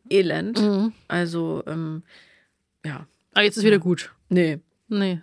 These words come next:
Speaker 2: immer noch nicht.
Speaker 1: Ich hab mich hierher geschleppt.
Speaker 2: Scheiße.
Speaker 1: Ja.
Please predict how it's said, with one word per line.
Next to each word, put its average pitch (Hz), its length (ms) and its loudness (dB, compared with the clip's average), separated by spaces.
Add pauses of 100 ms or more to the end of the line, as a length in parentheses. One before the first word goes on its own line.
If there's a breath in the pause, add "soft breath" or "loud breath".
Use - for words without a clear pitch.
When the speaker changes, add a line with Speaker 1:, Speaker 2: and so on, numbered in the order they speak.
Speaker 2:
immer 202 160 -2
noch 175 80 -2
nicht. 165 320 -6
Speaker 1:
Ich - 200 -10
hab 190 140 -8
mich 190 160 -8
hierher 190 320 0
geschleppt. - 640 -8 (300)
Speaker 2:
Scheiße. 151 520 -14 (1800 soft breath)
Speaker 1:
Ja. 165 280 -6